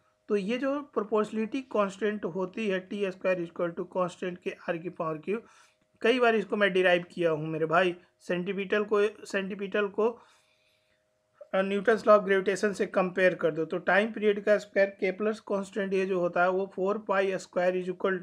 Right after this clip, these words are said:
to, ये आ जाएगा जी एम is equal to R की पावर Q। अब कुछ नहीं करना है इसमें,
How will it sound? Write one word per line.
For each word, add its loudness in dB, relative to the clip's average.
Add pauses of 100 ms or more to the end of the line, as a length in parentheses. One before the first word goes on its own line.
to, -2 (480)
ये 0
आ 4
जाएगा 4
जी -4
एम 2 (120)
is -6
equal -4
to -4 (140)
R 0
की -6
पावर -2 (160)
Q। -4 (360)
अब -4
कुछ 2
नहीं -4
करना 0
है -2
इसमें, -4